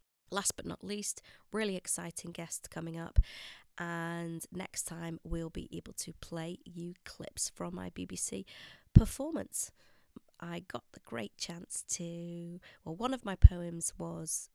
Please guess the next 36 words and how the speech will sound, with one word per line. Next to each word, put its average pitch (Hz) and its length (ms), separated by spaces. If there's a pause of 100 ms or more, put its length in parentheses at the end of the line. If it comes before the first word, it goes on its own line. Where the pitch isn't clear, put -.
played 196 420
live, 202 480 (500)
and 170 440
then 170 180
I 160 260 (140)
performed 170 580
the 165 140
other 160 200
play - 380
li-, - 260
uh, 175 120 (140)
the, 185 260
I 165 100
performed 185 600 (360)
the 180 140
other 165 220
poem 160 420 (340)
live 160 520
as 160 260
well. 180 320
So 170 380
it - 100
was 175 120
a 175 40
super - 320
time. 175 460 (1200)
We 190 100
will 190 120
look 202 300
forward 208 440
to - 120
seeing 190 460
you 190 100
in 180 100
the 180 60
next - 340